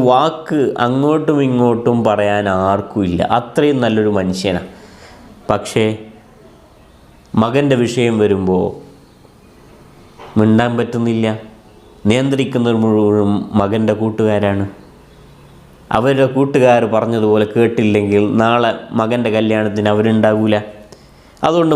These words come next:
മകൻ ഉപ്പയോട് പറയുന്നു, "ഉപ്പ ഒന്നും മിണ്ടണ്ട, അവരെന്ത് വേണമെങ്കിലും ചെയ്തോട്ടെ."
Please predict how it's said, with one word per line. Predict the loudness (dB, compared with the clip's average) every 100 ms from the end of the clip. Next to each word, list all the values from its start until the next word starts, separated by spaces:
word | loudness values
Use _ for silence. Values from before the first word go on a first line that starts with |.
| 2
മകൻ | 2 0 0
ഉപ്പയോട് | 0 2 2 2
പറയുന്നു, | 2 0 -2
"ഉപ്പ | -2 0
ഒന്നും | 0 0
മിണ്ടണ്ട, | 0 0 0 -2
അവരെന്ത് | 0 -2 0 2
വേണമെങ്കിലും | 2 0 -2 -2 -2
ചെയ്തോട്ടെ." | -2 0 -2 -4